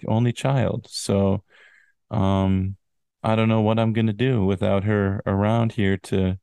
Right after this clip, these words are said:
make jokes and laugh together and eat pizza together and all the fun th-, watch Marvel movies together.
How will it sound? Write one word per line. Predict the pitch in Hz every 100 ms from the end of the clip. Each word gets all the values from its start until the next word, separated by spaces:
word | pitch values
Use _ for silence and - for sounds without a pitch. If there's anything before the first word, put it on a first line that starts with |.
| _ _ _ _ -
make | 101 101
jokes | - 107 101 110 - -
and | 98 92
laugh | 98 104 -
together | 95 98 101 113
and | 107 95 90 95 _ _ _ _ _ -
eat | 104 101
pizza | - 104 - 110
together | 104 95 104 110 120
and | 123 95 90 92 _ _ _ -
all | 98 95
the | 90
fun | - 98 98
th-, | - 95
watch | 92 101 - 104
Marvel | 98 104 107
movies | 104 110 110 107 -
together. | 101 107 113 123